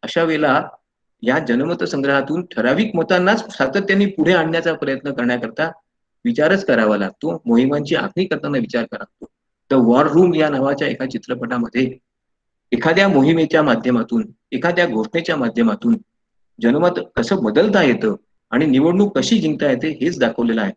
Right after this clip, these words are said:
आपल्यालाही अशा कदाचित भारतातल्या अशा अनेक निवडणुकांची आठवण आता तात्काळ आली असेल की ज्यावेळेला एक विशिष्ट घोषणा लोकांना त्यांचा कल बदलण्याकरता प्रवृत्त करणारी ठरली असेल, मग ती गरिबी हटाव असेल किंवा इतर कोणती असेल.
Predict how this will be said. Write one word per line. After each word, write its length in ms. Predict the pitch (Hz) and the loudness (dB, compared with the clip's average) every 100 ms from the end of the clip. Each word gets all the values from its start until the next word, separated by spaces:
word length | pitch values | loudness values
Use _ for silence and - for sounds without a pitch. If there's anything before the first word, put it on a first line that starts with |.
| _ _ - | _ _ -8
आपल्यालाही 420 | 202 156 165 196 | -4 0 2 2
अशा 240 | - 147 | 0 -4
कदाचित 340 | 139 139 143 160 | -4 -4 -4 -4
भारतातल्या 420 | 117 107 139 156 | -4 -4 -6 -4
अशा 200 | 123 139 | -4 -2
अनेक 360 | 131 127 190 - | 0 2 0 0
निवडणुकांची 600 | 131 135 147 156 156 170 | 2 2 2 0 0 0
आठवण 300 | 196 - 170 | -2 -2 -4
आता 180 | - 165 | -2 -4
तात्काळ 380 | 143 120 170 160 | -4 -4 0 2
आली 200 | 143 190 | 2 2
असेल 260 | 147 165 170 _ _ _ _ | 2 -2 -6 _ _ _ _
की 80 | 160 | 0
ज्यावेळेला 300 | 160 165 190 | 4 4 4
एक 140 | 190 | 0
विशिष्ट 360 | 160 208 233 220 | -2 2 2 2
घोषणा 720 | 156 120 117 123 190 175 - - _ _ _ _ _ _ _ _ _ _ _ _ _ _ _ _ _ _ - | 0 0 -2 0 2 2 0 -10 _ _ _ _ _ _ _ _ _ _ _ _ _ _ _ _ _ _ -6
लोकांना 420 | 120 131 151 160 | -4 -2 -2 -4
त्यांचा 340 | 160 135 127 131 | -4 -4 -4 -4
कल 280 | - 139 151 | -4 -4 -2
बदलण्याकरता 840 | 131 131 135 135 120 - 131 127 - _ _ - | -2 -2 -2 -4 -6 -8 -10 -10 -18 _ _ -6
प्रवृत्त 380 | 127 139 190 214 | -2 0 -2 -2
करणारी 360 | 175 139 127 | 0 0 0
ठरली 300 | 123 113 107 | -2 -4 -6
असेल, 200 | 98 101 | -6 -6
मग 140 | 113 123 | -6 -6
ती 140 | - | -6
गरिबी 380 | 123 123 147 180 | -2 0 2 2
हटाव 340 | 135 123 165 | 0 2 2
असेल 260 | 151 180 180 | 2 2 -2
किंवा 440 | - _ - 214 | -2 _ -2 0
इतर 240 | 170 208 208 | 2 2 2
कोणती 360 | 135 127 117 | 2 0 -2
असेल. 220 | 98 104 | -6 -10